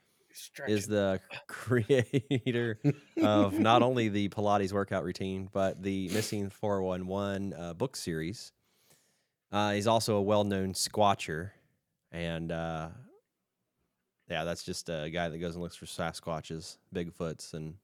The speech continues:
Speaker 2: big dicks alike.
Speaker 1: He tries to catch 'em when they're fucking.
Speaker 2: Which he hasn't done yet. So he moved on to this. So, uh, David has created two document-, uh, uh, documentaries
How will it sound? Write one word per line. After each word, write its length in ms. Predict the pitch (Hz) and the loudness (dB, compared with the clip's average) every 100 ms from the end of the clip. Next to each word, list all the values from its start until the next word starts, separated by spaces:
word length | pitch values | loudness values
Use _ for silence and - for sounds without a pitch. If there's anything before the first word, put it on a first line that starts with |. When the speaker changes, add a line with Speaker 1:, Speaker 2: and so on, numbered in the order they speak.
| _ _ _ | _ _ _
Speaker 2:
big 180 | 82 78 | -8 -6
dicks 400 | 78 71 - - | -8 -10 -14 -8
alike. 340 | 82 82 82 - _ _ | -2 -2 -4 -10 _ _
Speaker 1:
He 60 | - | -4
tries 200 | 143 139 | 0 2
to 60 | 120 | 2
catch 240 | 127 113 | -4 -4
'em 80 | 117 | -6
when 80 | 110 | -4
they're 120 | 107 | -4
fucking. 400 | - 110 - 113 - _ _ _ _ _ _ _ _ _ _ _ _ _ _ _ _ _ _ - | -2 -4 -4 -12 -12 _ _ _ _ _ _ _ _ _ _ _ _ _ _ _ _ _ _ -8
Speaker 2:
Which 160 | 95 | -8
he 80 | - | -4
hasn't 240 | 80 76 78 | -6 -6 -6
done 300 | 78 78 78 _ _ | -6 -8 -12 _ _
yet. 260 | 78 67 - _ _ _ _ _ _ _ _ _ _ _ _ | -8 -8 -12 _ _ _ _ _ _ _ _ _ _ _ _
So 140 | - 131 | 0 2
he 100 | 139 | 4
moved 220 | 143 131 | 4 6
on 180 | 123 120 | 4 4
to 60 | |
this. 280 | 117 120 82 | 2 2 0
So, 320 | - - 87 - _ - _ _ | -4 -2 -4 -4 _ -20 _ _
uh, 220 | 98 98 92 | 0 0 2
David 220 | 113 107 | 2 2
has 80 | 101 | 0
created 340 | - 104 90 | 0 0 -2
two 160 | - 120 | -4 0
document-, 560 | 110 104 - 101 98 - _ | 4 2 0 -4 -4 -6 _
uh, 300 | 87 82 78 78 _ _ _ _ _ | -6 -6 -6 -12 _ _ _ _ _
uh, 240 | 78 76 76 | -8 -8 -4
documentaries 1120 | 92 95 - 90 92 - 80 78 78 - - | -2 -2 -4 -6 -6 -6 -8 -6 -8 -12 -14